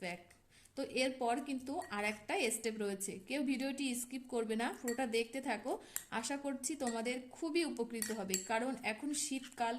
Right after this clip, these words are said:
শীতকালে কত রকমের সবজি পাওয়া যায়। তো এই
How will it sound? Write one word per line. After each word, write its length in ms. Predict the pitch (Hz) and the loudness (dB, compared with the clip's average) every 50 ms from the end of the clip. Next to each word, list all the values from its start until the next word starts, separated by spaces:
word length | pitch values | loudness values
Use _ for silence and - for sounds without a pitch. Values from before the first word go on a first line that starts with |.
| 254 247 | -2 -4
শীতকালে 520 | - 262 254 254 - - - 269 269 277 277 277 - 226 | -4 -4 -6 -6 -6 0 2 2 4 4 2 0 0 -2
কত 180 | 208 208 208 285 277 262 | -4 -2 -2 -2 -2 0
রকমের 360 | 226 214 220 226 233 240 269 262 - - | 0 0 0 0 0 0 2 2 2 2
সবজি 320 | 247 226 214 214 226 262 247 254 | 2 0 0 -2 -2 -2 2 2
পাওয়া 200 | 214 196 185 180 180 185 | 4 4 4 4 2 0
যায়। 140 | 180 180 185 - - - - - - - | -2 -2 -4 -6 -10 -12 -12 -8 -4 -2
তো 40 | - - - 247 | -2 2 4 4
এই 80 | 277 311 | 6 6